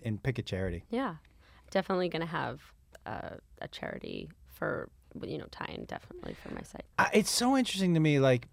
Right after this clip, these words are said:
Speaker 1: I guess becau-, all, all art forms and f-, a-, and how artists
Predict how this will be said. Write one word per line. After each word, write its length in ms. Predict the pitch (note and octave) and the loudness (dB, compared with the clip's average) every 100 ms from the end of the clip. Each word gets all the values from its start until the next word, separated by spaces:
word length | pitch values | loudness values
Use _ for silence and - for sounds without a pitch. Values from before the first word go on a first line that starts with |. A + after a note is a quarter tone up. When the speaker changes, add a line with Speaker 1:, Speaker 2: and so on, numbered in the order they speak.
| - - - | -20 -20 -2
Speaker 1:
I 80 | D#3 | 2
guess 240 | E3 A3+ | 4 4
becau-, 240 | - F#3+ - | 4 -2 2
all, 520 | D#3 F3+ G#3 A3 G#3+ - - | 8 10 10 10 6 -2 -2
all 480 | - E3+ F#3+ G3 G3+ - | 6 8 10 10 8 8
art 280 | D#3+ C#3 | 6 4
forms 540 | C3 D#3 D3+ D3 D3 C3+ | 0 4 6 6 4 2
and 200 | C3 B2+ | 2 0
f-, 120 | B2 - - | 0 -6 -2
a-, 180 | B2+ | 0
and 360 | B2+ B2+ B2 A#2 | 2 4 4 4
how 520 | A#2 C3+ C3+ C3 B2+ - | 2 4 6 6 4 4
artists 540 | C3+ C3+ C3+ B2+ - | 6 6 6 0 -10